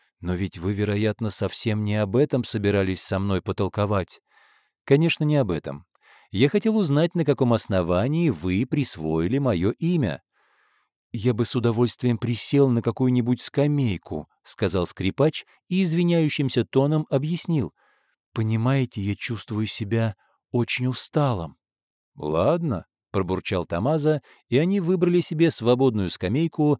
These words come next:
на Приморской аллее. Совсем близко сонно посапывал прибой. Из-за невидимого горизонта медленно поднималась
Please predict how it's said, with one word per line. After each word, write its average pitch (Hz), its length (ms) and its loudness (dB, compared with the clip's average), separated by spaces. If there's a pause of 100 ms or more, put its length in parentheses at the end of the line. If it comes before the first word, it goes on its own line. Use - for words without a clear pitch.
(160)
на 101 180 0
Приморской 85 760 -2
аллее. 131 460 -2 (760)
Совсем 170 520 -2
близко 160 440 -2
сонно 143 540 -2
посапывал 90 800 -4
прибой. 123 520 -2 (600)
Из-за 117 300 0
невидимого 160 640 0
горизонта 151 640 2
медленно 143 580 2
поднималась 120 720 0